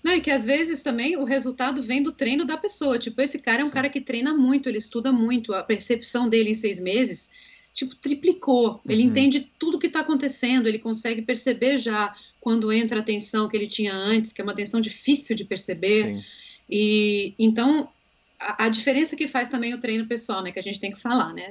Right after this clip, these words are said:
Speaker 1: Que
Speaker 2: Claro.
Speaker 1: voz é treino, treino, treino, quando a gente <laughs> quer fazer bem.
Speaker 2: Sim, não, é, inclusive aqui no canal, às vezes as pessoas perguntam, né?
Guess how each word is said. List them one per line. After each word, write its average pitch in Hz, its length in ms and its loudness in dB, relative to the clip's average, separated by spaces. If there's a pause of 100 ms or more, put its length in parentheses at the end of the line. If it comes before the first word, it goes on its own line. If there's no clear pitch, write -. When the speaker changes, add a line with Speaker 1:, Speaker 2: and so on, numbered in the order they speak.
(260)
Speaker 1:
Que - 60 -16
Speaker 2:
Claro. 208 280 2
Speaker 1:
voz 202 180 2
é 208 40 2
treino, 208 300 -2
treino, 220 300 -2
treino, 190 360 -2
quando 196 120 -4
a 214 60 0
gente 208 280 -2
<laughs> - 0 -
quer 208 180 -2
fazer 190 380 -2
bem. 180 840 -6
Speaker 2:
Sim, - 360 -4
não, 196 340 0
é, 160 80 0
inclusive 143 460 -2
aqui 165 540 -2
no 113 100 -8
canal, 120 300 -4
às 117 80 -4
vezes 123 160 -6
as 123 180 -2
pessoas 123 320 -6
perguntam, 113 460 -4
né? 127 160 -4